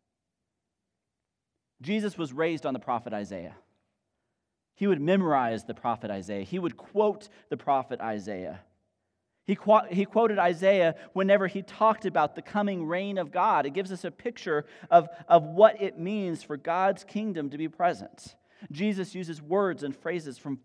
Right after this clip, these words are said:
fourteen chapters of Isaiah. There are seventeen passages through Isaiah that proclaim the good news of deliverance by God,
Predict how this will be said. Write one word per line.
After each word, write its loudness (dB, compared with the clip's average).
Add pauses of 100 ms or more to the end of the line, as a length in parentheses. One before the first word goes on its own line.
fourteen -6
chapters -12 (300)
of 0
Isaiah. -10 (3000)
There -4
are -6
seventeen -2
passages -8
through -4
Isaiah -2
that -10
proclaim -6 (240)
the -4
good -4 (240)
news -4 (240)
of -2
deliverance -6 (340)
by 0
God, -8